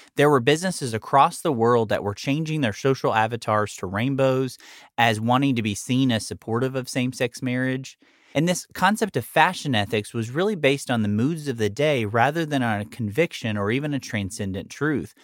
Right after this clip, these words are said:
Because reality is, is that many of these businesses weren't supportive or weren't even actually part of the conversations as they were going on,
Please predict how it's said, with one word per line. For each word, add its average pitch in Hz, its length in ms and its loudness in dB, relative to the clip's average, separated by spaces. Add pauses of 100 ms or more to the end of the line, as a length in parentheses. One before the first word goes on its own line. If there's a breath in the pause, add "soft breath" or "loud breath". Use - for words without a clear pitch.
(160 soft breath)
Because 143 300 -2
reality 147 640 2
is, 139 180 2
is 107 120 -4
that 110 140 -2
many 147 280 -2
of 165 100 -6
these 110 160 0
businesses 135 600 -4
weren't 131 260 -2
supportive 113 580 0 (300 loud breath)
or 123 220 2
weren't 143 260 2
even 139 240 2
actually 123 300 0
part 147 380 0
of 139 120 -2
the 113 80 -2
conversations 117 800 -2
as 104 100 -2
they 113 100 2
were 107 160 0
going 98 360 -4
on, 104 340 -2